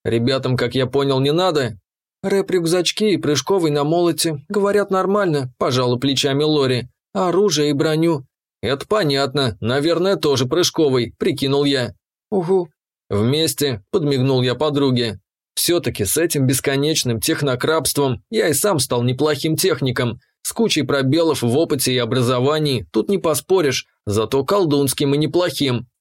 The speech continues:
«Может, не нужно будет абордажа?» пробормотала Лори. «Может, самому, ну не то, что не хочется, а я бы с тобой в каюте оказался», честно признался я.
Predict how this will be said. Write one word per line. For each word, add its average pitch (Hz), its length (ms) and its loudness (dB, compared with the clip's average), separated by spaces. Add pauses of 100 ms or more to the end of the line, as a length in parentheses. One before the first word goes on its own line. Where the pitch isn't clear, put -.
(360)
«Может, 170 400 -2
не 175 120 -2
нужно 180 300 0
будет 131 300 0
абордажа?» 139 640 0 (100)
пробормотала 135 640 0
Лори. 139 460 0 (420)
«Может, 127 500 0
самому, 185 800 0
ну 214 160 0
не 185 160 2
то, 202 200 0
что 175 180 -2
не 165 140 2
хочется, 135 760 0
а 226 140 -2
я 160 160 2
бы 147 100 0
с - 60 -4
тобой 160 300 2
в - 80 -2
каюте 160 440 0
оказался», 127 800 0
честно 139 400 0
признался 143 500 0
я. 139 280 0